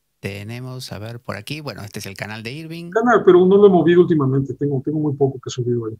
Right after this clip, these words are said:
Speaker 2: Casi no uso,
Speaker 1: Muy
Speaker 2: ¿no?
Speaker 1: bien.
Speaker 2: YouTube todavía no se me da.
Speaker 1: <laughs> Aquí tenemos en, en Instagram para ver fotos del gato de Irving.
Speaker 2: Sí, sí,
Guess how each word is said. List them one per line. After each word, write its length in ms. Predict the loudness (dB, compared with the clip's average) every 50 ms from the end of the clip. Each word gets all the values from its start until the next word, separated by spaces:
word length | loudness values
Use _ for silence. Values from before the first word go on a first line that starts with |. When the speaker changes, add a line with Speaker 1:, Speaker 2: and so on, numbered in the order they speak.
| _ _ _
Speaker 2:
Casi 200 | -10 -6 -4 -4
no 120 | 0 0
uso, 240 | 0 0 -2 -4 -6
Speaker 1:
Muy 60 | -4 -2 -2
Speaker 2:
¿no? 80 | -2 2
Speaker 1:
bien. 20 | 4
Speaker 2:
YouTube 320 | 4 4 6 4 2 4
todavía 320 | 2 0 0 0 -2 -2 -4
no 80 | -4
se 140 | -6 -6 -6
me 80 | -6 -6
da. 80 | -8 -10 -20 _ _ _ _ _ _ _ _
Speaker 1:
<laughs> 640 | -14 -14 -12 -6 -6 -6 -6 -6 -8 -10 -12 -12 -14 -16 -20 -20 -20 -20 -20 -20 _
Aquí 220 | -14 -12 -10 -10 -8
tenemos 440 | -8 -8 -8 -8 -12 -12 -12 -12 -12
en, 320 | -12 -12 -12 -12 -12 -12 -12 -12
en 240 | -12 -12 -14 -16 -14 -14
Instagram 600 | -14 -14 -10 -10 -10 -10 -10 -12 -14 -14 -12 -12
para 180 | -12 -12 -12 -12
ver 120 | -14 -14
fotos 320 | -12 -14 -12 -12 -12 -12
del 140 | -12 -12 -12
gato 280 | -12 -12 -10 -10 -12 -12
de 120 | -12 -12
Irving. 340 | -14 -14 -14 -14 -14 -16 -18 -20 _ _ _ _ _ _ _ _ _ -4
Speaker 2:
Sí, 120 | -4 -4
sí, 80 | -4